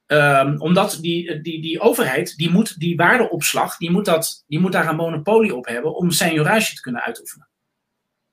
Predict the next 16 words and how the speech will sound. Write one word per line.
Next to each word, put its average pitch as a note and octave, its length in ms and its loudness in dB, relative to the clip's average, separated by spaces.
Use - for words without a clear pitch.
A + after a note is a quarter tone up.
En C#3+ 100 -4
het D3+ 80 0
is F#3+ 60 2
ook A3 100 2
geen F#3+ 160 2
toeval D#3+ 320 0
dat C3+ 160 -4
bijvoorbeeld F#3 340 -6
in D3+ 60 -8
China, C#3+ 400 2
dat D#3+ 140 -8
is E3+ 80 -8
natuurlijk F3+ 300 -6
gewoon D3+ 140 -2
een D3+ 60 2
dictatuur. D#3+ 580 -4